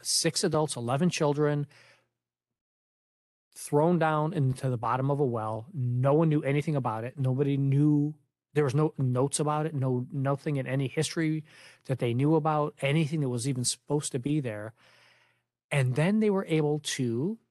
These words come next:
by going through and getting, um, D N A sampling and sequencing and everything, they were actually able to pin down the youngest person, who was between five and ten years old, and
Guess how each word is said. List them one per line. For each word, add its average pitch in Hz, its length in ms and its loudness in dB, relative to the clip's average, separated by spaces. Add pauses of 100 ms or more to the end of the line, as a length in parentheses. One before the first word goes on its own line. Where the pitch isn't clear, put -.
(640)
by 117 200 -2
going 131 320 0
through 156 260 0
and 147 160 0
getting, 131 540 -2 (580)
um, 120 560 -2 (1120)
D 139 180 0
N 151 100 4
A 147 120 2
sampling 147 480 0
and 123 100 -2
sequencing 147 500 -2
and 113 100 -4
everything, 120 340 -4
they 131 100 0
were 123 140 -4
actually 151 480 -2
able 165 260 0
to 123 200 -8 (200)
pin 175 360 2
down 147 560 -2 (400)
the 135 80 0
youngest 131 420 2
person, 190 540 0 (200)
who 151 140 2
was 127 460 2 (420)
between 135 360 0
five 123 300 0
and 139 120 -2
ten 139 200 -4
years 123 300 -4
old, 165 560 0 (600)
and 117 840 -2